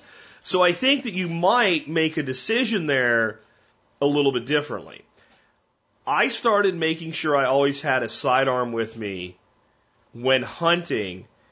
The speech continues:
many years ago when I shot a deer. Uh, it was about a two hundred yard shot. It was a perfect textbook shot, dead on the shoulder.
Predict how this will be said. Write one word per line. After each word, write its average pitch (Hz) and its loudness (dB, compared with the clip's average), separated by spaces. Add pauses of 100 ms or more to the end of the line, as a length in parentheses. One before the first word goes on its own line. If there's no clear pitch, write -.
many 143 0
years 160 0
ago 110 -2
when 113 -4
I 117 0
shot 127 0
a 107 -4
deer. 107 -4 (640)
Uh, 110 4
it 113 -4
was 117 -4
about 135 2
a - -4
two 165 -6
hundred 165 0
yard 143 2
shot. 143 2
It - -6
was 110 -10
a - -8
perfect - -2
textbook 147 0
shot, 120 -2 (580)
dead 254 2
on 226 2
the 180 0
shoulder. 151 2